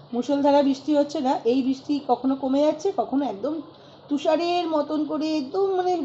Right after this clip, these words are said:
ওই স্নোফলের মতন একদম ঝিরঝির করে বৃষ্টি হচ্ছে। এখন একটু,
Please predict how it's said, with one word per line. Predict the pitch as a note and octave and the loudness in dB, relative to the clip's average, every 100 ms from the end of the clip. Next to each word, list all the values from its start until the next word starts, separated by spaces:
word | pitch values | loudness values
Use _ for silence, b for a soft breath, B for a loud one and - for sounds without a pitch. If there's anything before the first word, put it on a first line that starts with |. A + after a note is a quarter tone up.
| B3+ B3+ | -4 -2
ওই | A#3+ | -2
স্নোফলের | A#3+ C4 C4 C#4 C#4 C4 C4+ | 0 0 2 2 2 2 0
মতন | B3+ C4+ C4+ | -2 -2 -2
একদম | A3+ C4+ | 0 -2
ঝিরঝির | B3+ A3+ A3 C#4+ C#4 | -2 -4 -4 -4 -4
করে | C#4 | -4
বৃষ্টি | B3+ C4 - | -4 -4 -4
হচ্ছে। | C#4+ C#4+ G4 - B B B - | -6 -4 -6 -8 B B B -6
এখন | D4 F#4+ - | -4 -4 -6
একটু, | F4 - - | -12 -6 4